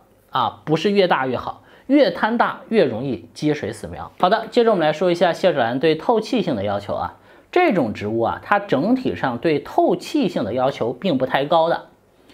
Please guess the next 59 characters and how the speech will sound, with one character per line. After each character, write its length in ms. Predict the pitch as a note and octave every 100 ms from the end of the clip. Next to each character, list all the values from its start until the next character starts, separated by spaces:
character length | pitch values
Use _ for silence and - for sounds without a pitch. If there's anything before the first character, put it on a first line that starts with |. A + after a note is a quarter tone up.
| - - - - -
只 220 | - E3+
要 240 | D#4 E4
你 220 | B3+ D3 F#2+
的 120 | A#2
光 300 | - C4+ C4
照 200 | B3 C#3+
是 180 | - C#3+
充 340 | - C4 B3+
足 140 | D3 G2+
的， 220 | - -
哪 300 | D#3+ C#3 B2+
怕 240 | - C4+
养 280 | F#3 B2 F#2+
在 180 | C#3 C3
封 260 | - C#4+ C#4+
闭 140 | C#3+
阳 180 | G2+ A2+
台， 260 | - E3 -
它 160 | - F3
也 100 | F#2+
可 160 | C#3+
以 160 | C#3 G2+
照 300 | C4+ A3+ C3
常 240 | - G#2
的 80 | A2+
生 240 | - D3+
长 140 | C3 E2
和 100 | G#2
开 160 | C#3
花。 200 | C#3 D3+ - _ _ _ _ _ - _ - _
所 160 | F3+
以 20 | F#3+
很 140 | D3+
多 80 | C#3+
花 140 | F3+
友 100 | D3+
说 300 | B2 F3 F3+ - -
，“哎， 80 | D#3+
我 140 | B2+
家 160 | F3 F3
里 100 | C3+
是 100 | D#3+
封 200 | G#3 G#3
闭 100 | F3+
阳 160 | C#3+
台， 240 | D3+ C#3 D3
养 220 | D3 F#3+
什 120 | -
么 80 | B2
样 160 | E3+ D#3+
开 220 | - C4
花 220 | C4 C4+
植 140 | - C#3
物 120 | C3
比 140 | C3+
较 140 | C3 G#2
适 160 | B2+
合 140 | -
啊？” 120 | G2+